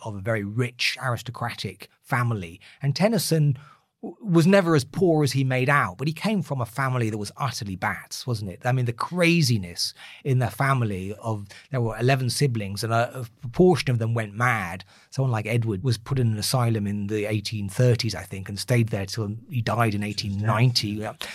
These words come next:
Septimus was in High Beach, where John Clare was. And High Beach was run by Michael Allen,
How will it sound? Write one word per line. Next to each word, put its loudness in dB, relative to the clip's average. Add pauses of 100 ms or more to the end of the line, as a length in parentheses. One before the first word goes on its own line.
Septimus 0 (200)
was 0
in 6
High 2
Beach, -4
where -2
John -2
Clare 0
was. -8 (260)
And 4 (360)
High 2
Beach -2 (160)
was 0
run 4
by 2
Michael -2
Allen, -4